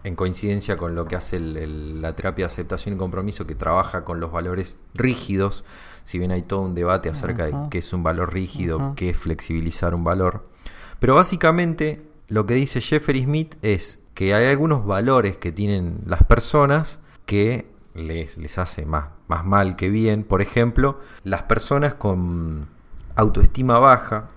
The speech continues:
Speaker 2: Sí.
Speaker 1: que también merece todo un episodio esta
Speaker 2: Sí.
Speaker 1: cuestión de la autoestima, pero no decimos nada para seguir el ejemplo. Las personas con, con autoestima baja se sienten, dice Jeffrey Smith, como delincuentes si ellos mismos se tratan de forma positiva, si se tratan bien.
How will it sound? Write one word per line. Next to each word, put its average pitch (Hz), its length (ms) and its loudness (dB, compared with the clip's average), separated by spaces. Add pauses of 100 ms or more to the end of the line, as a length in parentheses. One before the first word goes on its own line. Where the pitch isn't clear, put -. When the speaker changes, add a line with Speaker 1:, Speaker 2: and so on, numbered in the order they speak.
(120)
Speaker 2:
Sí. 101 240 -2 (160)
Speaker 1:
que - 100 -20
también 90 420 -4 (100)
merece 92 380 -4
todo 98 160 0
un 98 100 2
episodio 85 720 -2
esta - 160 -4
Speaker 2:
Sí. 104 60 2
Speaker 1:
cuestión 101 220 -2
de 92 60 -2
la 92 80 -2
autoestima, 117 640 -2 (200)
pero 87 500 -2 (120)
no 87 200 -2
decimos 90 280 -2
nada 98 240 2
para 82 160 0
seguir 90 220 -4
el 82 80 -2
ejemplo. 78 420 -8 (420)
Las 101 100 2
personas 135 240 4
con, 104 720 2
con 104 140 2
autoestima 113 420 2
baja 160 560 4
se - 220 -4
sienten, 92 680 0 (160)
dice 85 640 -6
Jeffrey 117 380 -4
Smith, 147 280 -4 (220)
como 101 320 2
delincuentes 139 1120 2 (140)
si 113 340 -2
ellos 131 240 -2
mismos 143 400 -2
se 190 160 -2
tratan 120 400 2
de 95 100 -2
forma 107 400 0
positiva, 80 580 -6
si 90 120 -10
se 98 160 -6
tratan 98 460 -4
bien. 85 300 -6